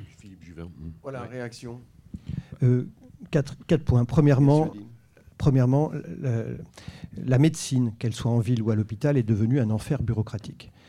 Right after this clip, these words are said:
Speaker 3: Euh, vous savez qu'il y a autant d'équivalents temps plein à l'hôpital public,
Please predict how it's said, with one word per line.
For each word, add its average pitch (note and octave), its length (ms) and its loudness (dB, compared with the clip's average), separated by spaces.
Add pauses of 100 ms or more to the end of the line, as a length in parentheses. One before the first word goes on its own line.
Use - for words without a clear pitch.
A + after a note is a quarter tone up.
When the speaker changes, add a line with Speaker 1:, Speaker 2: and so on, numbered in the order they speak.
(360)
Speaker 3:
Euh, G#2+ 60 -4
vous F#2 80 -12
savez C3+ 140 -2
qu'il B2 120 -2
y A2+ 40 2
a - 20 4
autant C#3 240 4
d'équivalents A2 500 -2
temps A2 140 -4
plein B2+ 220 2
à A2 40 0
l'hôpital A2 380 -2
public, G#2 520 -8